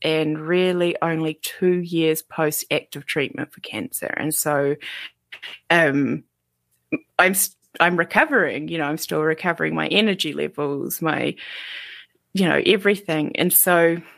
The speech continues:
it just has opened up a space where I can prioritize, um, not having any stress of go-, having to be at work at this time with your computer on. And,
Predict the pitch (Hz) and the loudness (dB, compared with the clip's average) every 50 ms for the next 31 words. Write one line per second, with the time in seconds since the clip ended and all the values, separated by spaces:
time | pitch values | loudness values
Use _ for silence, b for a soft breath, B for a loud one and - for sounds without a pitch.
0 | b b b b _ - 165 131 - - - 196 190 214 - - _ _ _ _ | b b b b _ 0 0 0 0 0 2 2 2 2 0 -4 _ _ _ _
1 | _ - - - 254 262 254 - - - - 170 170 175 - - 175 170 151 151 | _ -2 -2 0 2 0 0 -2 -2 2 2 2 2 2 -2 -4 -6 -2 -2 -2
2 | 139 - - - 165 - - - - - 170 151 - - - - - - - - | -2 -2 -4 -6 -4 -4 -4 -2 0 0 0 0 0 -2 -6 -8 -10 -10 -10 -6
3 | 160 170 165 160 156 156 147 135 - - 156 165 160 - - 160 - - - - | -2 0 2 2 4 4 2 2 2 2 2 0 0 -2 -6 -8 -10 -6 -2 0
4 | 147 151 156 156 151 151 156 156 - - 160 156 147 139 135 135 139 151 - - | 0 2 2 2 2 2 2 0 -2 -2 -2 0 0 0 0 -2 -2 -2 -2 -4
5 | - - - 151 160 151 139 135 131 123 117 139 - _ b b b b b b | -4 -2 -2 -2 0 0 0 -2 -2 -4 -4 -6 -8 _ b b b b b b
6 | b b b b b b _ 175 180 165 - 170 160 185 175 160 156 143 147 147 | b b b b b b _ 2 4 4 4 2 0 -2 0 0 0 0 0 0
7 | - - _ _ _ _ - - _ _ _ _ _ _ _ _ _ - 170 175 | -4 -6 _ _ _ _ -20 -20 _ _ _ _ _ _ _ _ _ 2 2 4
8 | 165 160 156 156 156 151 151 156 156 156 160 - - _ - - - - - 170 | 4 4 4 4 4 2 2 0 -2 -4 -8 -14 -18 _ -4 -4 -4 0 0 0
9 | 165 160 - - 160 156 - - - 165 151 147 156 - 175 180 175 175 165 - | 0 0 0 -2 -6 -8 -4 0 2 2 2 2 0 0 -2 0 0 0 -2 -2
10 | - 151 - - - - - _ - - - - _ - - - - - _ _ | -4 -4 -2 -2 -2 -4 -4 _ -2 -2 -2 -2 _ -6 -6 -4 -6 -8 _ _
11 | _ _ _ _ - 165 - - - - - - - - - 170 143 135 113 104 | _ _ _ _ 2 2 2 2 -2 -4 -4 -2 -4 -6 -4 -2 -2 0 0 0
12 | 143 147 - - _ _ - - - 175 170 - 156 151 - 160 160 - - 160 | -2 -4 -6 -10 _ _ -4 0 0 2 2 0 -4 -4 -4 -6 -6 -6 -4 -6
13 | 147 139 - 80 - - - 55 53 53 60 - - - - 135 156 151 151 151 | -6 -4 -4 -4 -2 -2 -2 -2 -2 -4 -4 -6 -6 -4 -2 0 0 2 2 2
14 | 143 139 143 151 - | 2 0 0 -2 -4